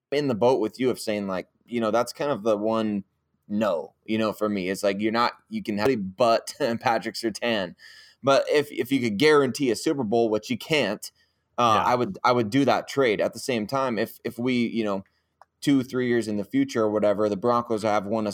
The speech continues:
Speaker 1: another Super Bowl and we don't have Patrick Surtain, would you say that trade was worth it? To me, I would say probably, yeah. But, I,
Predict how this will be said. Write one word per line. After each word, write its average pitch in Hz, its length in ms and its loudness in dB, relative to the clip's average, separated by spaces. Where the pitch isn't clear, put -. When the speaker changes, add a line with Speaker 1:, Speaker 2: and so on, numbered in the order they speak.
Speaker 1:
another 107 320 0
Super 151 280 -2
Bowl 131 340 4
and 113 120 0
we 104 100 0
don't 113 200 2
have 110 160 -2
Patrick 107 280 -2
Surtain, 131 640 -2
would 135 160 0
you 127 80 2
say 120 540 0
that 113 160 -2
trade 110 220 -2
was 98 180 -6
worth 131 320 -2
it? 90 180 -2
To 135 100 -2
me, 143 240 2
I 123 120 4
would 123 160 -2
say 120 180 0
probably, 127 500 0
yeah. 113 400 2
But, 117 400 0
I, 82 120 -8